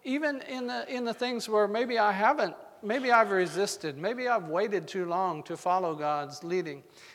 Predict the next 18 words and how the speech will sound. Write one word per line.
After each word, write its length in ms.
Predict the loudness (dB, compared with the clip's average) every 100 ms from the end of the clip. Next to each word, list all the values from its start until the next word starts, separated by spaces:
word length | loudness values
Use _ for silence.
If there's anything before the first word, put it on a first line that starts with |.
| _
maybe 320 | -2 0 0
I've 240 | 0 0 2
got 180 | 0
ahead 380 | 0 0 0 2
of 100 | 0
him, 340 | -6 -8 -10 -14 _ -20 -12
or 100 | -6
maybe 320 | 0 0 4 4
I 120 | 4
just 180 | 2 -2
missed 260 | -4 -4
the 80 | -2
boat 200 | 2 4
altogether. 520 | 4 2 2 2 2
But 140 | -4 -6
you 100 | -4
know 120 | -2
what? 420 | 0 -4 -6 -16